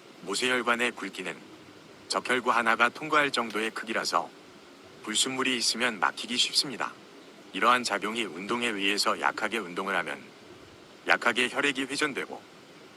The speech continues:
강하게 운동을 하면 강하게 혈액이 회전을 합니다. 모세혈관 주변의 세포들의 떨림에 의하여 모세혈관의 수축 이완 작용이 활발하게 이루어지기 때문입니다. 혈액 속에는 혈전이나 기타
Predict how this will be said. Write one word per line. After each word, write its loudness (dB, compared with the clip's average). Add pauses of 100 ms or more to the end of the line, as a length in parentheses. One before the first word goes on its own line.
강하게 4
운동을 -2
하면 -2
강하게 0
혈액이 -2
회전을 -2
합니다. -4 (720)
모세혈관 2
주변의 0
세포들의 -2
떨림에 0
의하여 -2 (720)
모세혈관의 2
수축 0
이완 2
작용이 -2
활발하게 0 (800)
이루어지기 0
때문입니다. -2 (560)
혈액 4
속에는 2
혈전이나 2
기타 -2